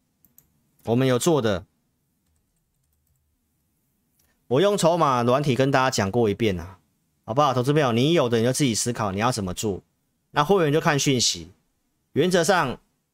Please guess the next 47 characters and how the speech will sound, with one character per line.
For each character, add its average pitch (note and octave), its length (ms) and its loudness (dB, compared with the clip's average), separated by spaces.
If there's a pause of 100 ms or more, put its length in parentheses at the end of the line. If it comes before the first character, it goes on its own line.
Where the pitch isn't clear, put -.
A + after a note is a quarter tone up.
(200)
这 G#3+ 120 2
里 C#3+ 140 2
我 A2+ 140 2
真 D#3+ 140 2
的 D3 80 0
是 D3 100 0
不 B2 100 -2
建 B2+ 220 0
议 - 20 0
去 B2+ 140 -2
乱 A#2+ 180 0
杀 G#2 160 -4
股 F2+ 140 -10
票， F#2 260 -8 (1400)
但 F#3+ 140 0
是 G#3+ 80 2
我 D#3+ 220 2
也 B2+ 400 0
有 A#2+ 200 2
一 B2 60 2
段 D#3 160 2
时 C#3 100 -4
间 C3 160 0
没 B2+ 80 0
有 B2 80 0
买 A#2 160 0
钢 G#2+ 160 -4
铁 G2+ 140 -4
股 E2 220 -12
了， B1+ 60 -18 (2500)
所 G3+ 220 0
以 - 20 2
你 D#3 140 0
可 F3 80 2
以 F#3 60 0
去 G3 100 2
比 C3+ 160 0
较 D3+ 220 2
一 - 20 0
下， C3+ 340 0 (1160)
我 B2+ 160 0
跟 F3+ 180 0
同 D3+ 200 0
业 D#3+ 100 2
的 C3 80 0
老 G2 160 0
师， A2+ 340 -4